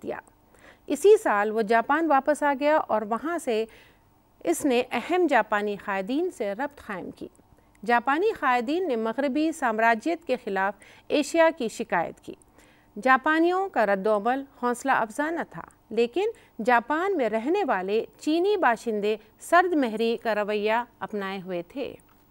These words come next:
सन यत्सन को लैंग चीचाओ और कोंगवी की क़यादत में काम करने वाली बादशाह के तहफ़्फ़ुज़ के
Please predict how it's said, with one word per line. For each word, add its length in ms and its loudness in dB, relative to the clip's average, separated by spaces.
सन 240 2
यत्सन 380 0
को 300 -2
लैंग 340 2
चीचाओ 480 2
और 280 4
कोंगवी 520 2
की 100 -8
क़यादत 600 0
में 200 -2
काम 260 -2
करने 340 -4
वाली 460 -6
बादशाह 580 -2
के 180 -4
तहफ़्फ़ुज़ 600 -4
के 140 -6